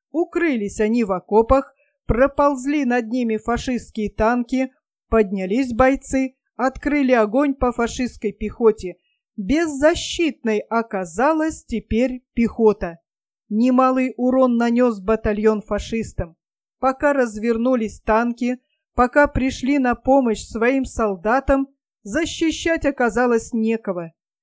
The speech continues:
Легла под метким огнем советских стрелков вражеская пехота. Взялись наши солдаты теперь за танки. Достается фашистским танкам. Удержали рубеж советские солдаты.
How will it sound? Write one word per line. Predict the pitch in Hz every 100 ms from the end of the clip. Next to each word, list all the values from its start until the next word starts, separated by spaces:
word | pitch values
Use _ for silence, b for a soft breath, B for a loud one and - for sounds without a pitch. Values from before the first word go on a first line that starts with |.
| _
Легла | 220 240 320 320 262
под | - 233
метким | 220 233 226 - 208
огнем | 202 196 220 214
советских | - 214 208 226 - 214
стрелков | - - 208 202 - 277 302 - _
вражеская | 202 220 240 247 240 - 226
пехота. | 214 220 202 220 202 180 175 _ _ _
Взялись | 214 202 262 339 339 -
наши | 247 247 226 226
солдаты | - 220 196 233 226 208
теперь | 202 208 220 202
за | 190 202
танки. | - 220 202 - 185 - _ _ _
Достается | 196 269 - 294 302 302 - - -
фашистским | - 165 - 240 - 220 214
танкам. | - 220 196 - 175 - _ _ _ _
Удержали | 247 254 233 269 226 262 311 294
рубеж | 294 269 233 240 269
советские | - 240 226 240 - - 233
солдаты. | - 214 185 202 226 - 165